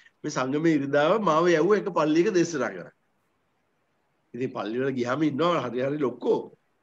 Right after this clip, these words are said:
අපට හොඳ උපදෙස් දෙන. අ, මට කිව්වා "පාදුනාස අපේ පල්ලිය අපුඩි ගහන්නේ නැහැ, අත් උස්සන්නේ නැහැ." මං ඉතින් ඒක බාරගත්තා. "ඒගොල්ලන්ගේ පල්ලිය කරන්නේ නැහැ නේ. එතකොට මං හොඳ නැහැ නේ මිනිස්සුන්ට කරන්න කියන්නේ."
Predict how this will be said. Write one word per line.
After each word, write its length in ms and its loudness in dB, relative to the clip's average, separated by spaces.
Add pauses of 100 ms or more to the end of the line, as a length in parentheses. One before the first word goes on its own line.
(220)
අපට 180 -10
හොඳ 220 -10
උපදෙස් 380 -6
දෙන. 200 2 (520)
අ, 40 -18 (180)
මට 300 -8
කිව්වා 400 0 (400)
"පාදුනාස 500 -10
අපේ 240 -10
පල්ලිය 280 -8
අපුඩි 300 -10
ගහන්නේ 320 -12
නැහැ, 220 -10 (300)
අත් 220 -18
උස්සන්නේ 420 -10
නැහැ." 320 -10 (320)
මං 120 -8
ඉතින් 160 -6
ඒක 120 -6
බාරගත්තා. 580 -10 (680)
"ඒගොල්ලන්ගේ 460 -14
පල්ලිය 260 -4
කරන්නේ 240 -8
නැහැ 240 -6
නේ. 200 -20 (760)
එතකොට 240 -8
මං 160 -6
හොඳ 180 -8
නැහැ 200 -2
නේ 100 0
මිනිස්සුන්ට 360 -2
කරන්න 320 -8
කියන්නේ." 480 -6